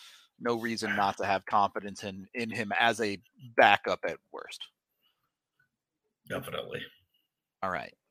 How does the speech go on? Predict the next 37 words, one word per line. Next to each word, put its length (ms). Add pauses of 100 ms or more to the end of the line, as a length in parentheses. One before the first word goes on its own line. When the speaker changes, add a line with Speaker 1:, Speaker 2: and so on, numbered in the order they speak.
(600)
Speaker 1:
So 300 (240)
that's 220
the 140
end 140
of 80
the 60
good 180
Speaker 2:
I 40
mean, 160
Speaker 1:
news. 340 (260)
Speaker 2:
I 60
mean, 140
that's, 440
that's, 420 (120)
like, 240
that's, 340
and 100
that 220
is 220
good 260
news 320
because 240
that 180
gives 220
you 60
Speaker 1:
Yes, 80
Speaker 2:
some 100 (120)
anchor 100
to 140
Speaker 1:
definitely. 140
Speaker 2:
work 240
with 260
in 100
the 60
off 300
season. 460 (720)
Um, 540